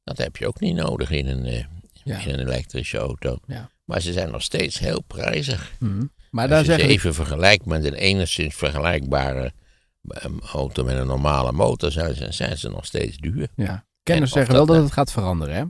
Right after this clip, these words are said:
Speaker 2: Dat het echt op termijn
Speaker 1: Ja,
Speaker 2: komt, een
Speaker 1: maar
Speaker 2: omslagpunt, dan wordt het allemaal goedkoper.
Speaker 1: Dat denk ik wel, maar ze zeggen dat ook al een hele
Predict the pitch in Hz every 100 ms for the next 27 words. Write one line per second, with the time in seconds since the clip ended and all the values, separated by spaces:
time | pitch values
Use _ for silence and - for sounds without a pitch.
0 | - 104 101 107 - - 104 95 101 113
1 | 143 139 127 113 143 - 123 - 131 117
2 | 107 101 95 123 139 120 104 - 71 71
3 | 71 - - 71 65 _ - 87 85 80
4 | 67 69 87 - - - 80 101 104 104
5 | 101 104 104 95 92 90 - 104